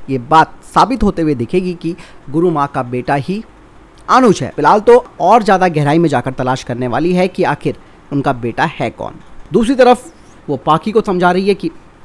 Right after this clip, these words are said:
अधिक नहीं सुधरने वाला, इसीलिए किसी मैरिज काउंसलर के पास जाना चाहिए ताकि तुम दोनों के बीच सब कुछ सही हो सके। लेकिन पाखी तो अधिक के प्यार में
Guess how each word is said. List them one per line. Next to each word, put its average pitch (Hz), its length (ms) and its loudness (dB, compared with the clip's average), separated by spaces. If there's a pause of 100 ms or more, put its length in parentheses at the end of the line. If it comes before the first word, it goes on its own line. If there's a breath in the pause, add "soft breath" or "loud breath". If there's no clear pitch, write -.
(240)
अधिक 160 300 2 (120)
नहीं 135 200 0
सुधरने 170 400 -2
वाला, 175 260 -4 (680 soft breath)
इसीलिए 202 320 2
किसी 180 240 -4
मैरिज 147 280 -2
काउंसलर 143 340 -6
के 143 120 -8
पास 135 300 -4
जाना 143 220 -4
चाहिए 185 360 -4 (100)
ताकि 160 220 -2
तुम 139 220 -6
दोनों 139 200 -8
के 139 140 -12
बीच 180 260 -8 (340 loud breath)
सब 220 160 -4
कुछ 240 180 -4
सही 139 320 -4
हो 127 120 -6
सके। 87 300 -12 (180)
लेकिन 165 340 0
पाखी 190 280 0
तो 226 100 -2
अधिक 151 260 -2
के 151 100 -6
प्यार 131 260 -6
में 170 180 -6